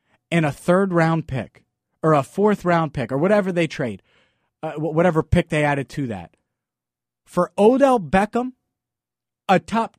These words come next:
two receiver, like, the dude's better than A J Green. He's up, he's on fi-, like, he's better than A J.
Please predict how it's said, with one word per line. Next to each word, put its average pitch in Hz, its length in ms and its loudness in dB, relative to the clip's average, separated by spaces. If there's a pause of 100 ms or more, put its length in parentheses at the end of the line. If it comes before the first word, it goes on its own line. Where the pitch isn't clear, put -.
two 226 200 0
receiver, 233 280 -2
like, 202 240 -4
the 240 80 4
dude's 285 320 4
better 190 320 6
than 185 100 4
A 180 160 4
J 160 180 2
Green. 131 300 2
He's 151 160 0
up, 190 140 -4
he's 196 180 2
on 190 240 0
fi-, 180 260 -6
like, 180 180 0
he's 208 200 0
better 180 340 4
than 151 140 -2
A 147 160 -2
J. 95 200 -12